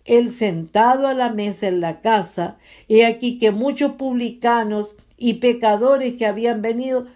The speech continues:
se sentaron juntamente a la mesa con Jesús y sus discípulos. Cuando vieron esto, los fariseos dijeron a los discípulos,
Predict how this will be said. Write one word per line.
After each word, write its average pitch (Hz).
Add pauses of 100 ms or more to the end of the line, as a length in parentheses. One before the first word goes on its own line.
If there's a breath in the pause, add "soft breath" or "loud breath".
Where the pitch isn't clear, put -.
se 269
sentaron 254
juntamente 202
a 185
la 180
mesa 175
con 190
Jesús 214 (320 soft breath)
y 247
sus 220
discípulos. 170 (500 soft breath)
Cuando 202
vieron 277
esto, 277
los 254
fariseos 233
dijeron 220
a 202
los 196
discípulos, 175